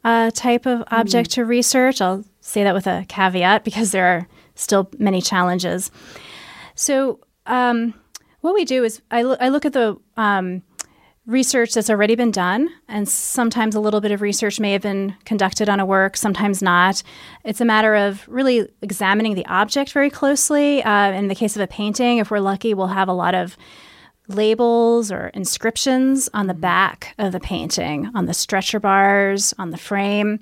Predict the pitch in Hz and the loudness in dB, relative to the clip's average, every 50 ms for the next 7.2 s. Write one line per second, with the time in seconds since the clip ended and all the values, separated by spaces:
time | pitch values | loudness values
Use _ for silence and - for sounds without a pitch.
0 | - - - - - - - 214 214 202 185 233 226 247 240 - - - 269 254 | -10 -18 -20 -20 -18 -8 -4 -2 -2 0 2 2 2 2 0 -2 -6 -2 0 2
1 | 247 247 240 240 226 - - 208 196 196 190 185 190 190 185 190 208 233 285 311 | 2 4 2 2 0 -2 0 2 2 4 2 2 0 -4 -4 -2 0 0 0 0
2 | 311 - 180 - 175 190 185 - - 220 214 208 202 208 214 208 202 202 196 208 | 0 -2 -4 -4 -4 -8 -8 -6 -4 -2 -2 0 2 2 2 2 2 0 -2 -2
3 | 220 254 302 294 - - - 240 220 202 180 151 117 101 117 175 - - - - | 0 2 2 2 0 0 0 2 2 2 2 -2 -4 -8 -8 -8 -8 -8 -8 -6
4 | 220 185 196 180 180 180 170 - - - 226 208 190 196 175 165 180 - - - | -2 0 2 2 2 2 0 -4 -2 2 2 2 4 2 0 0 -2 -2 -2 -4
5 | 202 190 190 196 180 175 - - 180 156 - - - - - - - - - - | -4 -2 -2 -2 -2 -2 -2 -2 -4 -6 -8 -10 -14 -20 -20 -20 -20 -20 -20 -20
6 | - - - - _ - 233 269 277 - 349 349 330 330 - 254 226 226 240 233 | -20 -20 -20 -12 _ -2 -2 -2 -2 0 -2 -2 -2 -2 0 0 0 0 0 0
7 | 220 208 - | -2 -2 -4